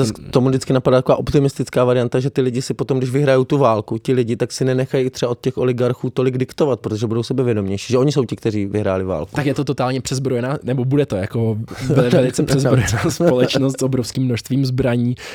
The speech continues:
Speaker 2: kdy, když máte pocit, že vás oligarcha sere, tak ho jdete zastřelit, no. Jakože to s-, ale zároveň jako manipulovatelná, protože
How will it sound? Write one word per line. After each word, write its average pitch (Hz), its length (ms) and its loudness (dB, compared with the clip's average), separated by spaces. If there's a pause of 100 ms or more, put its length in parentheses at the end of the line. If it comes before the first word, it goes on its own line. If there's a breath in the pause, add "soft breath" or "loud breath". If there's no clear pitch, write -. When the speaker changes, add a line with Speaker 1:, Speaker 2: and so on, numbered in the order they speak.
(100)
Speaker 2:
kdy, 127 340 2
když 120 180 -2
máte 117 240 0
pocit, 127 280 -4
že 123 80 0
vás 117 200 -2
oligarcha 117 460 -2
sere, 117 260 -4
tak 131 120 -4
ho 113 80 0
jdete 117 220 -2
zastřelit, 117 560 -4
no. 87 160 -6
Jakože 107 280 -6
to 113 240 -4
s-, - 180 -12 (220)
ale 123 220 2 (200)
zároveň 127 360 0
jako 127 200 -4
manipulovatelná, 107 920 -6
protože 113 360 -8